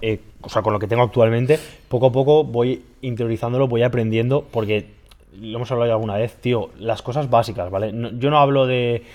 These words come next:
ser agradecido por tener un coche de la hostia, porque n-, tampoco es mi caso, eh, pero el, el hecho de ir a comprar y no sé, no, no mirar, eh, si la carne está de oferta o no,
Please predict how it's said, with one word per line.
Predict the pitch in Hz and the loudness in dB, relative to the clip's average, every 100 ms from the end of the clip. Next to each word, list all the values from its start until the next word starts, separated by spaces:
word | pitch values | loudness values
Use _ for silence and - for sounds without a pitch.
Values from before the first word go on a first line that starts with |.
| - | -18
ser | - 131 | 4 8
agradecido | 120 117 110 127 120 110 | 10 8 8 6 6 6
por | 113 | 6
tener | 110 107 113 113 | 4 0 0 0
un | 113 113 110 110 107 - - | -2 -6 -6 -8 -10 -12 -8
coche | 131 135 135 | -4 -2 2
de | 120 | 6
la | 113 | 8
hostia, | 117 - 139 | 8 6 2
porque | 123 101 95 | 2 -2 -4
n-, | 95 90 101 | -6 -10 -10
tampoco | 92 95 110 | -8 -2 2
es | 110 | 2
mi | 107 | 4
caso, | 113 117 156 - - - - | 4 4 2 0 -14 -20 -10
eh, | 120 120 | -2 -2
pero | 104 120 120 104 - - | 0 2 2 -2 -14 -10
el, | 120 - | -8 -4
el | 127 117 | -2 0
hecho | 120 143 | 2 4
de | 139 135 | 4 2
ir | 135 135 | 0 0
a | |
comprar | 139 123 110 117 135 139 - - | 0 -2 2 4 4 2 -10 -10
y | 123 110 107 107 | -4 -2 0 0
no | 110 | -2
sé, | 110 127 120 | -2 -2 -2
no, | 117 123 | -2 0
no | 127 | 4
mirar, | 135 123 123 123 110 - - - | 6 8 8 6 2 -14 -20 -12
eh, | - 120 113 - - - - - | -2 0 0 -6 -18 -20 -20 -18
si | - 131 | -6 2
la | 117 117 113 110 107 - | 6 8 8 6 2 -2
carne | 127 127 131 | 2 2 2
está | 120 | 2
de | 120 | 2
oferta | 110 - 120 110 | 2 0 0 2
o | 110 | 2
no, | 113 123 135 135 | 2 2 4 2